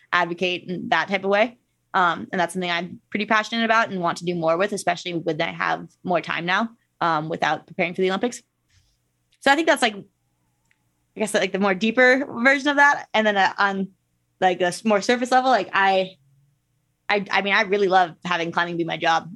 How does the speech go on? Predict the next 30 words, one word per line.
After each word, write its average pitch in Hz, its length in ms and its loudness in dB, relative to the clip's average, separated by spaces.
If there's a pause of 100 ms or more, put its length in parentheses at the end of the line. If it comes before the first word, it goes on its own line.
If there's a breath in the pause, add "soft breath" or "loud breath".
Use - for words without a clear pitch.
Uh, 175 240 -2 (240)
like, - 240 -4
it 196 160 -2
is 190 260 -4 (720)
incredible 180 580 0
to 170 60 -6
be 170 160 0
able 170 140 -2
to 170 40 0
just 165 180 -6
go 170 80 0
into 170 140 -2
the 170 80 -4
gym 165 160 -6
and 165 200 -6
train 165 300 -4
and, 160 200 -6 (500 soft breath)
you 196 120 0
know, 180 300 -2 (180)
talk 180 160 0
to - 40 -12
people 175 420 -4 (360)
on 185 100 -2
the 175 60 -2
internet 170 320 -2
and, 175 80 -8
like, 175 180 -4
answer 180 180 -6
questions 165 460 -4
and 165 220 -6